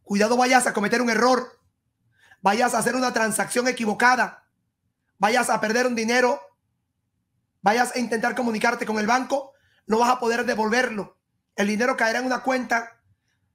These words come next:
de alguien, pero no vas a poder hacer nada. No vas a poder hacer nada. ¿Por qué? Porque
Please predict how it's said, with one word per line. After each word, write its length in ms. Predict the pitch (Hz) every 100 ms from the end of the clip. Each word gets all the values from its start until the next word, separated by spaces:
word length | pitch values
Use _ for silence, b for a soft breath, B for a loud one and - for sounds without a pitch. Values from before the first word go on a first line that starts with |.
| _ -
de 160 | 214
alguien, 500 | 240 277 214 226 214 _ _ _ _ _
pero 140 | 202 208
no 100 | 233
vas 120 | 247
a 20 |
poder 180 | 226 226
hacer 260 | 220 208
nada. 480 | 196 214 190 156 - _ _ _ _ _ _ _ _ _ _ _ _ _ _ _
No 160 | - 202
vas 160 | 214 214
a 60 |
poder 220 | 202 196
hacer 200 | 196 190
nada. 420 | 185 185 170 - _ _ _ _ _ _ _ _ _ _ _ _ _ _ _ -
¿Por 160 | 190
qué? 160 | 196 240
Porque 460 | 214 - 170 -